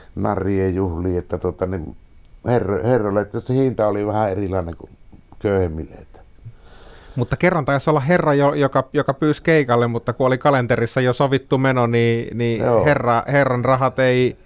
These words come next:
Speaker 2: kelvannut.
Speaker 1: Ei kelvannut, niin minä muistan, ikäni muistan sen.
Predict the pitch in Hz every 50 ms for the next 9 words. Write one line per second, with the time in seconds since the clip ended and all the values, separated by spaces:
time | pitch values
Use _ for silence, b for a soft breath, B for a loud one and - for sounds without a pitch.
0 | - - _ - 160 147 127 113 98 92 90 - 120 135 135 127 127 127 - -
1 | 143 143 135 123 110 107 98 92 95 95 92 101 110 101 98 113 117 113 117 123
2 | 127 110 95 - - - 82 - - - - 107 107 - - 104 104 101 107 107
3 | 113 110 104 - - - - - -